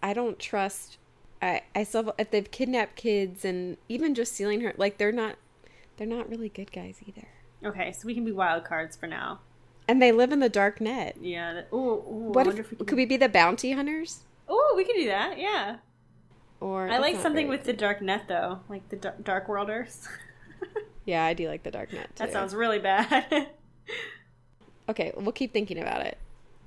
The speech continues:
Speaker 1: We've
Speaker 2: Okay.
Speaker 1: got some stuff to work with, but
Speaker 2: Um, I think it's my turn to tell you a joke.
Speaker 1: Wait, before you do that, can I ask one more question about, so
Speaker 2: Of
Speaker 1: this
Speaker 2: course.
Speaker 1: final tournament, we have ten players from any of the teams, right?
Speaker 2: Uh, sure.
Speaker 1: Or some,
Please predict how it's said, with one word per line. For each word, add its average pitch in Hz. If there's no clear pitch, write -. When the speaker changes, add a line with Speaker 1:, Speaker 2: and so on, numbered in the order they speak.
Speaker 1:
We've 220
Speaker 2:
Okay. 226
Speaker 1:
got 262
some 240
stuff 208
to 185
work -
with, -
but -
Speaker 2:
Um, 233
I 220
think 269
it's -
my 214
turn 214
to 190
tell 175
you 180
a -
joke. -
Speaker 1:
Wait, 214
before 202
you 226
do 208
that, 175
can 208
I 190
ask 202
one 185
more 190
question 196
about, 170
so -
Speaker 2:
Of -
Speaker 1:
this -
Speaker 2:
course. 330
Speaker 1:
final 208
tournament, 151
we 190
have 165
ten 202
players 180
from 175
any 180
of 175
the 185
teams, -
right? 196
Speaker 2:
Uh, 214
sure. -
Speaker 1:
Or 202
some, 220